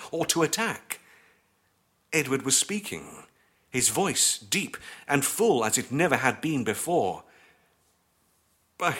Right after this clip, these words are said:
Jove, how that sleep has refreshed me!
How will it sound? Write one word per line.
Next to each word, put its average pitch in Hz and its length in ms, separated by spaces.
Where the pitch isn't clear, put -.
Jove, - 760
how 127 140
that 135 220
sleep - 440
has 123 260
refreshed 185 560
me! 85 340